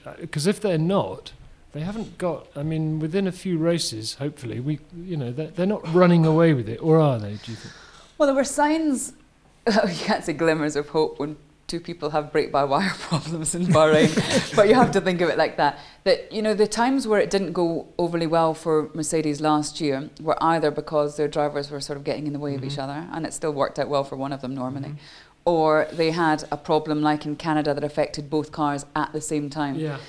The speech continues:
Speaker 2: And there was a little glimmer of that in Bahrain, wasn't there, that when all of a sudden,
Speaker 1: Yeah.
Speaker 2: um, that both cars got exactly the same problem at exactly the same time. So, I don't know. I mean, they, even when they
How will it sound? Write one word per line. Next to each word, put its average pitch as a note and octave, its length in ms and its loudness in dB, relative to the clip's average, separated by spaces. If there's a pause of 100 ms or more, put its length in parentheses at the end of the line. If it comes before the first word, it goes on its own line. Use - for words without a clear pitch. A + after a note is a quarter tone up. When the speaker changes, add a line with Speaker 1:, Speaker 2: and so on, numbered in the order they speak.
(240)
Speaker 2:
And E3 240 4
there F3 80 4
was F3+ 180 4
a F3 60 4
little G3+ 400 2
glimmer E3+ 420 0
of D3 160 0
that D3 180 2
in D3 120 -4
Bahrain, D3 440 2
wasn't D3 240 -6
there, C#3 120 -2
that C3+ 140 -2
when D3 280 -4
all D3 180 -2
of C#3 80 -4
a C3+ 60 -2
sudden, C#3+ 480 -4 (100)
Speaker 1:
Yeah. C#3 100 -10 (160)
Speaker 2:
um, C#3+ 500 -2
that C#3+ 240 -2
both D3+ 220 -2
cars C#3+ 320 0
got - 220 -2
exactly D3 400 -2
the C#3+ 60 -6
same D3+ 240 -2
problem D3 340 -6
at D#3 180 -4
exactly D3 460 -2
the C#3+ 80 -4
same C#3 280 -4
time. C#3 380 -4 (460)
So, - 320 0 (1120)
I D#3 120 -4
don't C#3+ 180 -6
know. C3+ 320 -2
I C#3+ 80 2
mean, D3+ 160 0
they, D3 380 0 (400)
even F3+ 260 -2
when D3+ 120 0
they C#3+ 240 -4